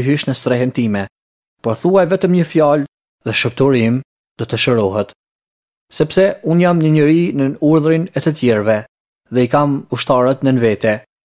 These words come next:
Dhe po t'i them dikujt shko, ai shkon, dhe po t'i them një tjetri eja, ai vjen. Dhe po t'i them shërbëtorit tim bëje kët, ai e bën." Jezus thjesht thua një fjalë dhe e di që sëmundja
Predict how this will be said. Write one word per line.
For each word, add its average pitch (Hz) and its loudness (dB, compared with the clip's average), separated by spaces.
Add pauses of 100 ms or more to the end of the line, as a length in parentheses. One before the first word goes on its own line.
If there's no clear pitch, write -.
(340)
Dhe 120 0
po 120 -2
t'i 123 -2
them 156 0
dikujt 143 0
shko, 170 -2 (520)
ai 143 0
shkon, 180 0 (340)
dhe 135 0
po 151 -2
t'i 143 -4
them 175 2
një 160 0
tjetri 160 0
eja, 160 2 (280)
ai 156 2
vjen. 113 -2 (560)
Dhe 123 2
po 123 -4
t'i 135 0
them 165 0
shërbëtorit 156 0
tim 156 0
bëje 147 2
kët, 185 0 (240)
ai 131 0
e 143 2
bën." 113 0 (1600)
Jezus 139 0 (480)
thjesht 151 0
thua 147 4
një 156 0
fjalë 123 0
dhe 123 2
e 117 -2
di 131 0
që 151 -2
sëmundja 127 0